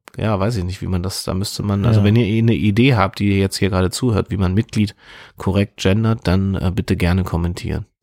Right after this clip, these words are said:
Speaker 2: Mhm.
Speaker 1: Äh, denken wir nochmal drüber nach.
Speaker 2: Ohne Glied vielleicht, Banden ohne Glied.
Speaker 1: Also nur Banden mit.
Speaker 2: Banden mit.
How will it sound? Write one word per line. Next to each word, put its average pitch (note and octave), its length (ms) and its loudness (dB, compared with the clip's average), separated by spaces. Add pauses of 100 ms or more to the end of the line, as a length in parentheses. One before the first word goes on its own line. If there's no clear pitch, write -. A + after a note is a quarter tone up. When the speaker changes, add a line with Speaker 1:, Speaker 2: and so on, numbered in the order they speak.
Speaker 2:
Mhm. E2+ 420 -6 (560)
Speaker 1:
Äh, G#2 180 4
denken A2+ 220 2
wir A#2 60 2
nochmal G2+ 180 2
drüber F2 180 -4
nach. D#2 320 -6
Speaker 2:
Ohne B2+ 260 4
Glied F2+ 240 -2
vielleicht, E2 400 -8
Banden A2 380 -2
ohne F#2 300 0
Glied. E2 360 -10 (160)
Speaker 1:
Also G2+ 260 0
nur G#2+ 280 2
Banden G2+ 400 -2
mit. E2 280 -6 (140)
Speaker 2:
Banden F2 440 -2
mit. D2+ 280 -6